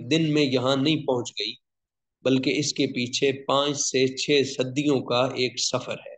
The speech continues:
इल्मी, तहजीबी, अखलाकी, सियासी, मुआशी सफ़र है एक पूरा पाँच छः सौ साल का।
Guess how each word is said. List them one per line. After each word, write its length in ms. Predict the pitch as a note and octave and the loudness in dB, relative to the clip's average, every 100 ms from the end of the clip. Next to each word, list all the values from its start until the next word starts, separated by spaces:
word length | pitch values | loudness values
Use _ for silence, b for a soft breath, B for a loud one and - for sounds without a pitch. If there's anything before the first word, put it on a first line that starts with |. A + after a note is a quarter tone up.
| - | -6
इल्मी, 320 | A#2+ G#2+ F#2+ - _ _ _ | -4 -2 -4 -6 _ _ _
तहजीबी, 540 | A#2 G#2+ G#2 A#2+ A#2+ G#2 G#2 | -6 -2 -2 -2 -2 -6 -6
अखलाकी, 800 | G#2 - B2 A#2 - A#2+ - - _ _ _ _ | -10 -4 -2 -2 -4 -4 -4 -14 _ _ _ _
सियासी, 720 | - C3 A#2+ - B2+ A2 G2+ | -2 0 0 0 0 -2 -2
मुआशी 680 | A2+ A2+ B2 - B2 G2+ - _ _ _ _ _ _ _ _ _ _ _ _ _ _ | -2 0 0 -2 -2 -4 -8 _ _ _ _ _ _ _ _ _ _ _ _ _ _
सफ़र 400 | - E3 D#3 B2+ | -2 -2 0 0
है 100 | A2 G#2+ | 0 0
एक 200 | G2+ - | -2 -6
पूरा 320 | - A2+ F#2 - - _ _ _ _ _ _ _ _ _ _ _ | -6 -4 -4 -6 -18 _ _ _ _ _ _ _ _ _ _ _
पाँच 300 | B2 A#2+ - | -2 -2 -4
छः 200 | - C#3+ C3 | 0 2 2
सौ 260 | - C3 | 2 2
साल 340 | B2+ - A#2 G2 | 2 0 0 -2
का। 200 | - - | -6 -16